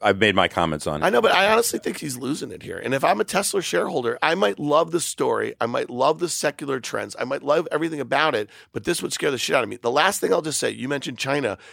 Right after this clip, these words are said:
Speaker 2: as it relates to Tesla. We talked about this on the pod. I think he has a massive conflict of interest. Buying Twitter in the name of free speech, but the most repressive regime on the planet where Twitter's not allowed, he has to cozy up to so he can make cars there and sell 'em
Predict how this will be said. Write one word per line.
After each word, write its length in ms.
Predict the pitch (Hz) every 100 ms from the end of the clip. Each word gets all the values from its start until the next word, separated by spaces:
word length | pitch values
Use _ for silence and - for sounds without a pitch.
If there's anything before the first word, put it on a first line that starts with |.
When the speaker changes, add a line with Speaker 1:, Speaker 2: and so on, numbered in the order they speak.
| -
Speaker 2:
as 100 | 110
it 60 | 117
relates 340 | 113 113 -
to 100 | 110
Tesla. 360 | 180 190 - 107
We 100 | 113
talked 300 | 131 139 131
about 200 | 127 117
this 140 | 113
on 80 | 113
the 60 |
pod. 360 | - 147 175 104 - -
I 140 | - 135
think 200 | 165 -
he 60 |
has 140 | 135 120
a 60 |
massive 520 | 107 107 123 131 120 -
conflict 440 | 120 113 117 110
of 100 | 95
interest. 320 | 92 - - - -
Buying 340 | 131 156 170
Twitter 340 | - 151 143
in 120 | 135 127
the 80 |
name 260 | 113 117 123
of 80 | 117
free 200 | 131 117
speech, 440 | - 139 120 101 - - -
but 80 | 117
the 40 |
most 220 | 131 123
repressive 580 | - - - 151 - 254
regime 520 | 151 117 131 131 120 107
on 80 | 117
the 60 |
planet 400 | - 160 147 123
where 120 | - 113
Twitter's 340 | 147 151 123
not 160 | 127 113
allowed, 500 | 110 160 143 107 - - - - _
he 200 | - 208
has 200 | 240 -
to 80 | 160
cozy 420 | - 156 120 143
up 140 | 147
to 240 | - 117 110 -
so 180 | - 139
he 100 | 135
can 220 | 139 113
make 240 | 131 190 -
cars 360 | - 185 143
there 340 | 107 95 120 - _ _ -
and 140 | 131
sell 400 | - 175 160 135
'em 160 | 123